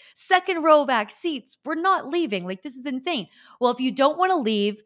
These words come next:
then you're going to be arrested." Okay, but can we just verify the fact that I was not on my phone? At this point, I am just sticking up for myself because I know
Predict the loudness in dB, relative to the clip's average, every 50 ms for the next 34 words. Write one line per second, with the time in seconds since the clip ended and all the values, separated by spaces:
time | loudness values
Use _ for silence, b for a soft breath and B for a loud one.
0 | b b b b b -2 0 0 -2 -2 -2 -2 -2 -2 0 -2 -4 -6 -8 -8
1 | -6 -4 -4 -4 -4 -4 -6 -6 -6 -6 -8 -10 -12 -12 -14 _ _ _ _ _
2 | _ _ _ _ _ _ _ _ _ _ _ _ _ _ _ _ _ _ _ -10
3 | -10 -8 -8 -4 -2 -2 0 -2 -2 -6 -10 -14 _ _ _ _ _ _ _ _
4 | _ -2 2 2 2 2 2 -2 -2 0 0 0 -2 -2 -4 -2 0 2 2 2
5 | 2 -2 -6 -12 -18 _ _ _ _ _ _ 0 4 6 6 8 6 4 4 2
6 | 2 2 2 0 -2 -2 2 2 2 2 0 -2 -6 -4 0 2 2 2 2 0
7 | -2 -2 -2 0 2 2 2 2 0 0 0 0 0 -2 -4 0 2 2 2 2
8 | 0 -2 -4 -8 -6 _ -4 -4 -4 -6 -10 _ -12 -6 -4 -2 -2 -2 -4 -8
9 | B B B B B B B B -8 -6 -4 -4 -4 -6 -6 -8 -8 -6 -6 -6
10 | -6 -8 -14 -18 -20 _ -14 -10 -8 -8 -8 -10 -8 -6 -6 -6 -4 -4 -4 -4
11 | -4 -4 -2 -2 -2 -2 -4 -8 -8 -6 -6 -6 -6 -8 -8 -8 -6 -6 -6 -6
12 | -8 -12 _ -16 -14 -12 -10 -10 -10 -12 -14 -14 -12 -10 -8 -6 -6 -4 -2 0
13 | 0 2 2 2 0 -2 -4